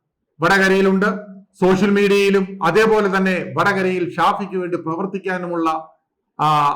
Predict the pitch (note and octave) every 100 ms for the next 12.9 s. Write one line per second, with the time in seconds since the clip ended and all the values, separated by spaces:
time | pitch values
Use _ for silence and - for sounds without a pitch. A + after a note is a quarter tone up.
0 | - C3+ F3 E3 C#3+ - - _ - D#3+
1 | F#3+ F#3+ F#3 E3+ D#3+ D#3 D3 D3+ G3 G3
2 | F3+ F3 F3+ G3+ A3+ G#3+ F#3+ E3+ D#3+ D3+
3 | D3 D3+ D3+ D#3+ D3+ D3 D3 C3+ B2+ A#2+
4 | A2 G2+ - _ _ _ - D#3 F#3+ G3+
5 | F#3 F#3 F3+ F3 F3 E3 F3 E3+ E3 E3+
6 | E3 D#3+ B2 - - _ - C3+ F3 E3+
7 | D#3 D#3 - - _ - F#3 A3 A3+ G#3+
8 | G#3 A3 G#3 F#3+ F3+ E3+ A3 A#3 A3+ A3
9 | G#3 G3+ G3 F3 F3+ G3 F#3+ E3+ C#3 -
10 | - _ - E3 F#3 G3+ F#3+ F3 E3+ E3
11 | - - E3+ E3 F#3 F3 E3 D#3+ - -
12 | D3 E3 D#3+ D#3+ C#3+ C3 A#2+ G#2+